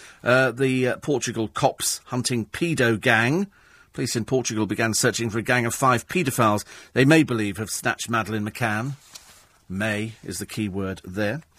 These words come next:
And, uh, on the Express, the parents of Madeleine McCann hope Portugal's decision to reopen the case will finally lead to her being found.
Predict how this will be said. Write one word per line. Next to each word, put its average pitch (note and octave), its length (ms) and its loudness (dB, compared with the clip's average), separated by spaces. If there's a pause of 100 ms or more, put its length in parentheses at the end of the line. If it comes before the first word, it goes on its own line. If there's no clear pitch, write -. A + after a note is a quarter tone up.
(360)
And, A2+ 320 0
uh, - 40 -2
on B2+ 120 2
the C3+ 80 6
Express, - 720 2 (880)
the - 60 -12
parents A#2+ 400 0
of G#2 60 -6
Madeleine A2+ 320 -2
McCann A#2 320 2 (220)
hope C3 200 4
Portugal's C3+ 440 0
decision B2+ 360 2
to A#2+ 100 -2
reopen A#2+ 240 2
the A#2 60 -2
case B2 200 -2
will A#2 80 -4
finally B2 320 2
lead A#2 280 0
to A2+ 80 0
her A#2 80 2
being A#2+ 260 0
found. G2 640 2